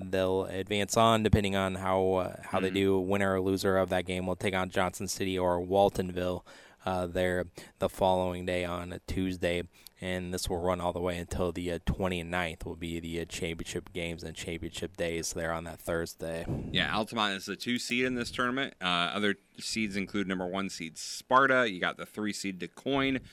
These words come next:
Speaker 2: who, if Altamont wants to win the championship, will have to face at some point, uh,
Speaker 1: Yeah.
Speaker 2: possibly.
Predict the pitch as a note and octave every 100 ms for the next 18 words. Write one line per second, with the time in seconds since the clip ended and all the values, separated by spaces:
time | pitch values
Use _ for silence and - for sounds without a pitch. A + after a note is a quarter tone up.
0 | - _ F#2+ G2 F#2 E2 G2 G2+ - G2
1 | F2 G2 - F#2+ F2+ G2 G2 G2 F#2+ F#2+
2 | G2 - - F#2 G2+ F2+ B1+ - G#2+ A2+
3 | - - A#2 A#2+ - - - - F#2+ F#2+
4 | F2+ G2 F#2 A2+ G#2+ A2+ A2+